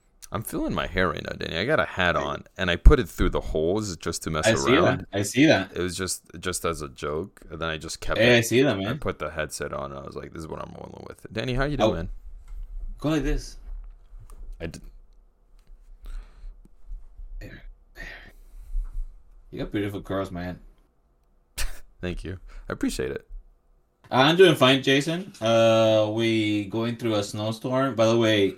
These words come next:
Speaker 1: Snowstorm.
Speaker 2: uh, snowstorm here in Oregon is different than a snowstorm in, back in Denver where Danny's at. So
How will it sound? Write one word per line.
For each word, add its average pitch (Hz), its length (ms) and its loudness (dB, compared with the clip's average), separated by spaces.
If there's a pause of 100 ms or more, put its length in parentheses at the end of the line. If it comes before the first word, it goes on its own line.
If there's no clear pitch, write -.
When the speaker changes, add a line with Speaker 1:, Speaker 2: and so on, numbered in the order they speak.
(160)
Speaker 1:
Snowstorm. 95 720 2
Speaker 2:
uh, - 40 -20 (720)
snowstorm 117 480 2
here 113 260 2
in 107 120 0
Oregon 107 280 2
is 98 100 -2
different 104 300 -2
than 98 100 -4
a 95 40 -4
snowstorm 101 560 -4
in, 95 200 -8
back 95 300 -2
in 95 140 -6
Denver 98 360 -4
where 95 120 -2
Danny's 98 440 -6
at. 120 340 0
So 92 440 -2